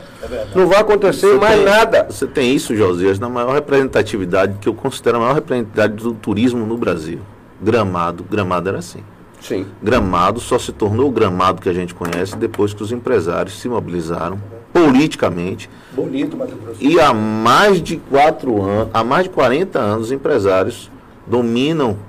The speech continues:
Speaker 3: a estrutura política e administrativa pública da cidade de Gramado e transformaram Gramado, vendendo Gramado pro exterior.
Speaker 2: Uberlândia também é um exemplo, né?
Speaker 3: Uberlândia também é um exemplo, sim, onde os
Speaker 2: É um
Speaker 3: empresários
Speaker 2: exemplo,
Speaker 3: tomaram
Speaker 2: é.
Speaker 3: conta como Vitória da Conquista, através dos comerciantes, dos in-, das indústrias, do comércio de lá, que é muito forte.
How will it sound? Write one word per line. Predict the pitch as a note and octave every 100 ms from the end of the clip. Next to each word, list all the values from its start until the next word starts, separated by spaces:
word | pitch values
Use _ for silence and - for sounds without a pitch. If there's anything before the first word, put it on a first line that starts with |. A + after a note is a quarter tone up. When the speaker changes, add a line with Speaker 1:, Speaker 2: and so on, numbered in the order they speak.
| -
Speaker 3:
a | G2+
estrutura | G2+ G2+ G2+ G#2+ F#2+
política | - A2+ A2 A#2+ F3 - F3 F3 -
e | G#2
administrativa | A2 A2 A2+ G#2+ F#2+ G#2 G2+ G2
pública | - D#3+ G#3 D3 A2+
da | F#2+ F#2
cidade | G2 F#2 F2+
de |
Gramado | F2+ G#2+ G2+ G2 A2 - - - -
e | -
transformaram | E3 D3+ D3 C#3+ C3 B2 B2
Gramado, | C#3 B2 A2 A2+ C3+ D#3 - - -
vendendo | F2+ E3+ G3 D3+ F#3+
Gramado | G3 F#3 D#3+ F#3 F#3+
pro | G#3+
exterior. | G3+ A3+ E4+ F#3+ - - - - - - - - - -
Speaker 2:
Uberlândia | C#3 C#3+ B2+ C#3+ F3+ F3
também | E3 D3 F#3+
é |
um | B3+
exemplo, | B2 G#2 C#3+ A2
né? | A2
Speaker 3:
Uberlândia | D#3 B2 B2+ D#3+ D#3+
também | B2+ G#2+ B2+
é |
um | C#3+
exemplo, | A#2 G#2 G#2+ G2
sim, | F#2+ G2+ C3
onde | C3 A2+
os | A2+
Speaker 2:
É | A#2+
um |
Speaker 3:
empresários | A2 B2 G#2+ A#2+ C3
Speaker 2:
exemplo, | G#2+
Speaker 3:
tomaram | C#3 C3+
Speaker 2:
é. |
Speaker 3:
conta | - C3 -
como | G#2 A#2+ A#2
Vitória | A2 A2 G#2
da | G#2
Conquista, | G#2 G2+ G2+ G2+ B2 -
através | G#2+ G2 G2+
dos | G2+ G2
comerciantes, | G#2 G2+ G2+ G2 F#2+ G#2 A#2 G#2
dos | G#2+ G#2
in-, | G#2+ F2+ G2+
das | G#2+
indústrias, | G2 E2+ G2+ A#2 A2+ A#2+ F#2+
do |
comércio | G2+ G#2 G2 G#2 G2+
de |
lá, | G2+
que | A2+ A#2+
é |
muito | A#2 -
forte. | A2 G2+ -